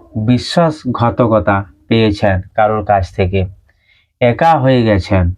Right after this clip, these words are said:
অর্থ, সম্পর্ক, সম্মান সবকিছুই আপনার হারিয়ে গেছে। কিন্তু শুনুন, বৃশ্চিক রাশি ভাঙে না,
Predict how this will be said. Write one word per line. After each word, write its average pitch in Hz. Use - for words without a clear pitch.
অর্থ, 110
সম্পর্ক, 120
সম্মান 110
সবকিছুই 120
আপনার 110
হারিয়ে 104
গেছে। 92
কিন্তু 160
শুনুন, 120
বৃশ্চিক 123
রাশি 143
ভাঙে 113
না, 90